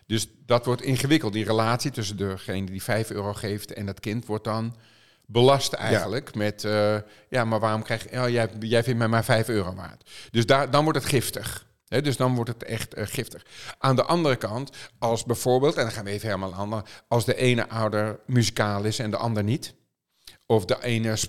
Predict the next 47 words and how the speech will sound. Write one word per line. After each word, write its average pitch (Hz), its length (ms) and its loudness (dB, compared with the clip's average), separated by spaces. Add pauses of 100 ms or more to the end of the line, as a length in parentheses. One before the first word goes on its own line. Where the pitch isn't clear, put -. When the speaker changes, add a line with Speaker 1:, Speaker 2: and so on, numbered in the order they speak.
(120)
Speaker 1:
vindt 117 200 0
sport - 280 0
heel 117 260 6
leuk 117 300 8
en 113 140 0
belangrijk 110 460 2
en 110 140 -2
de 107 60 -2
ander 107 260 -2
niet, 123 300 -4 (520)
eh, 107 360 4
en 120 180 2
ik 117 140 -2
ga 110 220 0
met 110 300 -2
mijn, 107 400 -2
eh, 104 380 0
zoon 104 260 0
tennissen, 127 540 0 (420)
dan 107 340 0
ben 113 240 4
ik 113 120 -2
daar 113 140 2
niet 131 180 0
mee, 120 480 2 (240)
niet 131 280 4
loyaal 117 600 4
aan 104 140 -4
mijn 110 140 -4
partner. 120 500 0
Speaker 2:
Sterker - 300 0
nog, 104 120 -2
dat 143 200 4
lijkt 95 220 -4
me 104 60 -2
nou 107 180 2
precies 123 260 2
Speaker 1:
Precies. 131 180 4
Speaker 2:
de 147 100 6
verrijking 139 560 4
die 139 200 2
je 139 80 2
wilt, 127 280 0
Speaker 1:
De, - 60 -12
Speaker 2:
toch? 135 160 -6
Speaker 1:
wat, 117 240 2
ja, - 160 -4